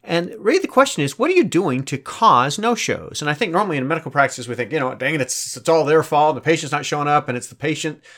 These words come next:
the patient, the patient. There's nothing we can do. And all no-shows are the patient's fault, et cetera, et cetera." And, um, they're probably most of them are the patient's fault, but there's some of them that aren't and that we cause. And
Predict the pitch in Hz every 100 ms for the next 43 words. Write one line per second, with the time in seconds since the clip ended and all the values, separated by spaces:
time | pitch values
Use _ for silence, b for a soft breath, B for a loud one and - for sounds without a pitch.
0 | B B _ - 165 147 127 156 147 156
1 | 135 123 156 151 143 139 147 139 120 -
2 | B B _ _ - - 127 160 156 147
3 | 165 143 131 147 143 127 135 123 - 127
4 | - 127 120 B B _ 196 208 233 269
5 | 330 349 349 349 349 349 339 330 320 311
6 | 311 302 277 294 349 349 330 349 427 320
7 | 220 165 139 139 139 - 151 180 226 240
8 | 214 233 262 254 262 247 220 220 262 190
9 | 185 190 208 220 - 240 190 120 110 120
10 | - B B - 170 170 175